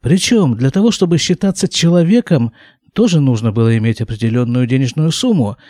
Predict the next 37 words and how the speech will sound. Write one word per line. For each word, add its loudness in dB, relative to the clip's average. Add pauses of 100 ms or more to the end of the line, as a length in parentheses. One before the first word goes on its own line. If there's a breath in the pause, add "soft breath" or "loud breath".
(180 soft breath)
Если 0
у 2
какого-то -2
человека -4
её -2
недоставало, 0 (400 loud breath)
то 0
он 4
не 4
считался 0
человеком, -4
считался -4 (480 soft breath)
животным, 2
причём 0
определённым 2
каким-то 0
животным. 2
На 4
льва 2
тоже 0
нужно 0
было 0
накопить 0
для -4
того, -2
чтобы -4
считаться -4
львом. 0 (440 loud breath)
А -2
так -2
ты 0
можешь 0
быть -6
муравьём, -2
букашкой, -8
птичкой -10
там. -10